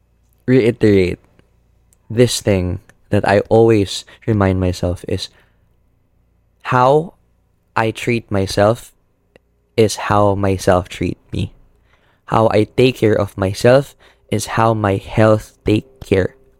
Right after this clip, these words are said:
takes care of me. How I treat my business is how my business treat me.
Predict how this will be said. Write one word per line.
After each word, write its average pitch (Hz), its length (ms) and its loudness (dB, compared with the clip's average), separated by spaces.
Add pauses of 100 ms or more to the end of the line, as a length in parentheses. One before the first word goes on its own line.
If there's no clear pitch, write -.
takes - 260 0
care 90 200 2
of - 180 -10
me. - 160 -10 (840)
How 107 420 2
I 104 160 4
treat 151 400 0
my 101 420 -2 (100)
business 135 600 0 (300)
is 107 260 0
how 113 180 4
my 101 180 -2
business 104 560 -2
treat - 360 -4 (120)
me. 104 240 -4